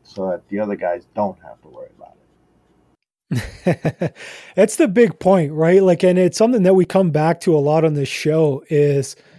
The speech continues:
Speaker 2: like, in reliability, uh, we, we do a lot with root cause analysis and five whys and all this, all this kind of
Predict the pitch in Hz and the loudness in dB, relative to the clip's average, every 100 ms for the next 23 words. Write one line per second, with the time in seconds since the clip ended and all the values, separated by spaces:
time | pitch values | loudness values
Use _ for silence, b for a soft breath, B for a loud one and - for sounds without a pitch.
0 | b b b b - 175 175 180 170 170 | b b b b -2 0 2 2 4 2
1 | 180 170 135 175 175 165 151 156 147 151 | 2 0 2 2 4 2 2 0 0 0
2 | 175 156 170 165 175 175 147 151 151 170 | 0 -2 -2 0 2 2 2 0 -2 -2
3 | 151 139 151 170 - 160 156 151 143 147 | -2 0 0 0 0 2 2 0 -2 0
4 | 151 143 156 - 135 - 143 147 131 143 | -2 -2 -2 -2 -4 -4 -2 -2 -2 -2
5 | 147 143 151 139 147 143 139 - - - | 0 -2 -2 -2 0 0 -4 -6 -10 -2
6 | 151 151 143 - 151 139 | 0 2 0 -2 -2 -2